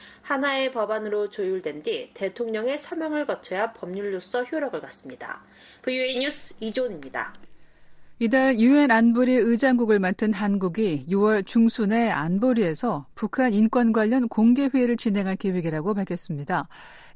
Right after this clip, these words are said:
Speaker 2: 북한 도발 시 안보리에 단호히 대응할 거라는 점도 분명히 했습니다. 안소영 기자입니다.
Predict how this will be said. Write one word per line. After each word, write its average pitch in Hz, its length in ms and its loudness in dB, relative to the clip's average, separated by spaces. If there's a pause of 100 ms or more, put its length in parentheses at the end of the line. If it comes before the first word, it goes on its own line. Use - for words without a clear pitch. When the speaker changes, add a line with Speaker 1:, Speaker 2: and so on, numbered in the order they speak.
(120)
Speaker 2:
북한 277 300 2
도발 277 340 4
시 220 280 0
안보리에 214 580 2
단호히 190 500 2
대응할 233 360 2
거라는 220 460 2
점도 214 300 0
분명히 226 400 2
했습니다. 143 720 -8
안소영 196 420 0
기자입니다. 139 580 -10